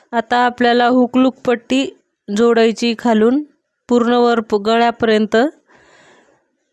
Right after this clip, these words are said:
बराबर मोजून घ्यायचं आहे आपल्याला सगळं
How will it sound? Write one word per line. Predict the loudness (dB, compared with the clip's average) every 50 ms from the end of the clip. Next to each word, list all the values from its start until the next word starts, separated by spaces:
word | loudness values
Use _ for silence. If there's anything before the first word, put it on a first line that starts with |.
| _ _ _ _ _ _ _ _ _ _ _ _ _ _ _ _ -20 _ -6
बराबर | -2 0 0 2 2 0 0 0 0 0 0
मोजून | 2 2 2 2 2 2 0 0 2 2
घ्यायचं | 2 2 2 0 0 0 0
आहे | 0 0
आपल्याला | 0 0 -2 0 0 0 -2
सगळं | -2 -4 -2 -2 -2 -2 -2